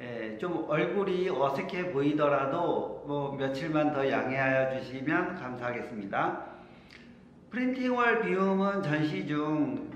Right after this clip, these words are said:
전시 작가와 인터뷰를 하고 한 명의 작가를 선정해서 초대 개인전을 열어드립니다.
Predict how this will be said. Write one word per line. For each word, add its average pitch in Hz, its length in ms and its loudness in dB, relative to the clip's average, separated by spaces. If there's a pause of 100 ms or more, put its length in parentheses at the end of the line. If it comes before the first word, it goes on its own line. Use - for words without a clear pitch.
(540)
전시 165 400 0
작가와 147 520 2
인터뷰를 156 680 0
하고 165 400 0
한 196 260 -2
명의 190 380 -2
작가를 143 440 -2
선정해서 165 600 -2
초대 202 340 -2
개인전을 147 680 2
열어드립니다. 123 1000 -2